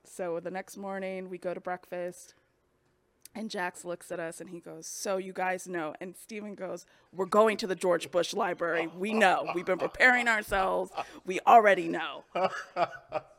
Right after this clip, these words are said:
Speaker 1: Jackson's obsessed with George W. Bush.
Speaker 2: My God,
Speaker 1: Like,
Speaker 2: that's fascinating.
Speaker 1: loves him.
Speaker 2: Uh-huh.
Speaker 1: But is a total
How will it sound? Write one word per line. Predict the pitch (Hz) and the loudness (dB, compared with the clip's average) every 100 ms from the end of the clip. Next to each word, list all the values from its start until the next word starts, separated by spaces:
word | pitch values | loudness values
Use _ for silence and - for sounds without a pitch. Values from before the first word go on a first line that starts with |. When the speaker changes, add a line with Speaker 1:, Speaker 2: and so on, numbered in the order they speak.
| _ _ _ _ - | _ _ _ _ -18
Speaker 1:
Jackson's | 190 196 196 - 196 185 - - | -4 0 0 -4 -12 -12 -14 -10
obsessed | 190 - 175 - | -10 -8 -8 -8
with | 175 | -12
George | 147 160 - | -10 -12 -12
W. | 143 - - | -14 -12 -14
Bush. | - - - 127 | -16 -14 -14 -12
Speaker 2:
My | 107 101 | -10 -10
God, | 92 87 85 | -10 -12 -6
Speaker 1:
Like, | 90 170 | -4 -4
Speaker 2:
that's | 90 - - | -6 -18 -18
fascinating. | 78 80 - - 185 180 175 175 175 | -16 -16 -16 -16 -12 -8 -8 -8 -4
Speaker 1:
loves | 180 170 - | -2 -2 -4
him. | 190 - - | -10 -10 -8
Speaker 2:
Uh-huh. | 131 127 117 135 _ _ _ - | -8 -6 -8 -10 _ _ _ -6
Speaker 1:
But | 190 | -4
is | 185 175 | -4 -4
a | 175 175 _ | -6 -8 _
total | - - - 202 196 196 190 185 185 | -20 -14 -6 -4 -2 -2 -2 -2 -6